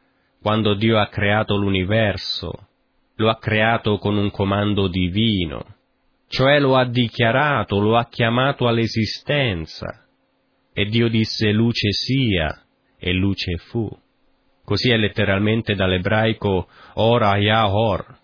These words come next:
luce sia e luce fu. L'ha chiamata all'esistenza con la parola.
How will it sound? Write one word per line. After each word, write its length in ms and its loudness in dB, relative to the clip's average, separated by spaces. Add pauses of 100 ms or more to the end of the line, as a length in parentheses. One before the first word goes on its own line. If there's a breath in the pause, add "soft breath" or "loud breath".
(120)
luce 460 0
sia 400 0
e 60 2
luce 420 0
fu. 320 -4 (840)
L'ha 140 0
chiamata 460 0
all'esistenza 1040 -2
con 180 -2
la 140 0
parola. 640 -2